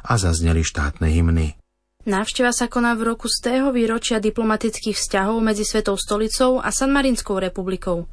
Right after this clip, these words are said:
Speaker 2: Jej motom je veta, ktorá dnes víta návštevníkov pri vstupe do štátu. Svedectvo pokoja, ktoré hovorí svetu.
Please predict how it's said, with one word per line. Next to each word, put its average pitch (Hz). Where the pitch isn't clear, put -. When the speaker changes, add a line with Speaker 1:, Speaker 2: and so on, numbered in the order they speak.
Speaker 2:
Jej 202
motom 247
je 208
veta, 196
ktorá 262
dnes 214
víta 220
návštevníkov 220
pri 208
vstupe 196
do 180
štátu. 170
Svedectvo 220
pokoja, 247
ktoré 285
hovorí 220
svetu. 175